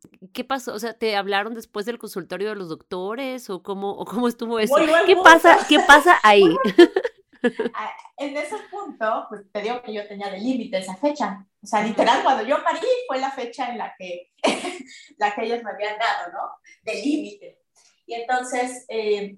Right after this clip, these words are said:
Speaker 2: me escribió ese día el, um,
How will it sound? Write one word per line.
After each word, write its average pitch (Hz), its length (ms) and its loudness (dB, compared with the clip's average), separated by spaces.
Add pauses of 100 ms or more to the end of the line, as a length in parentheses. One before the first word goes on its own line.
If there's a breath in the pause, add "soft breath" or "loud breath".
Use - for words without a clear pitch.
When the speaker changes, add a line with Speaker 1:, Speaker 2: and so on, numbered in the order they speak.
Speaker 2:
me 254 120 0
escribió 262 680 -2 (260)
ese 214 480 -8
día 208 580 0 (280)
el, 185 640 -14 (380)
um, 180 320 -10